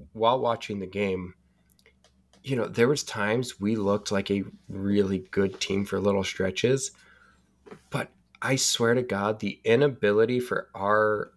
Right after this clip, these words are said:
team to get aggressive on the forecheck, um, it is maddening. Uh, we're dumping pucks in, and we have, like,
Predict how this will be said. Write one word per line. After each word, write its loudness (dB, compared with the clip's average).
team -4
to -12
get 0
aggressive 0
on 0
the -2
forecheck, 0
um, -2
it 0
is 0
maddening. -2
Uh, -2
we're 0
dumping -2
pucks -6
in, 0
and 0
we -2
have, 2
like, -4